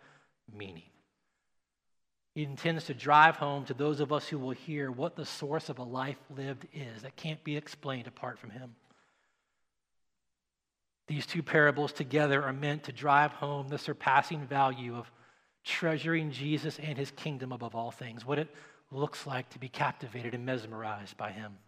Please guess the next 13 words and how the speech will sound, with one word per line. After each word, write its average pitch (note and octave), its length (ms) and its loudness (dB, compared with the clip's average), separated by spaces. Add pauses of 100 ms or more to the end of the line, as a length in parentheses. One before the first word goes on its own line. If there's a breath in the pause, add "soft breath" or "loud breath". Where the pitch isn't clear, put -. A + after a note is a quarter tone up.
(1500 soft breath)
what D3 100 0
it C#3+ 120 0
is B2 480 0 (1500)
to - 100 2
have B2+ 520 4
and B2+ 120 -8
to C#3+ 160 -6
be C3 140 -8
driven B2+ 400 -2
to C3 120 -4
have A#2+ 280 -2
a C3 60 -8
life B2+ 580 -2